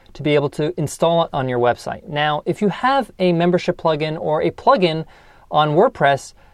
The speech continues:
there are ways to just easily do it with a plugin, and you can just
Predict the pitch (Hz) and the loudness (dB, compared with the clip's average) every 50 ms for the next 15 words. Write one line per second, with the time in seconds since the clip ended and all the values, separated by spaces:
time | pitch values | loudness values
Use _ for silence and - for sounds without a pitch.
0 | _ _ - 185 202 - - 220 240 262 269 262 - - 190 170 180 185 185 180 | _ _ -2 -2 0 2 4 4 6 6 4 2 -2 0 2 4 6 6 4 2
1 | - 175 151 165 160 - - _ _ _ _ - 185 190 190 185 170 170 165 151 | 0 -2 -2 -2 -2 -4 -8 _ _ _ _ 2 4 4 4 4 4 2 0 0
2 | 131 151 151 151 160 160 143 - 139 - - - 180 170 127 135 135 139 - 147 | 0 0 -2 0 0 -2 -2 -4 -6 -6 0 2 2 2 2 0 -4 -6 -10 -10
3 | 135 135 131 - 147 135 139 135 | -8 -8 -8 -8 -8 -8 -8 -8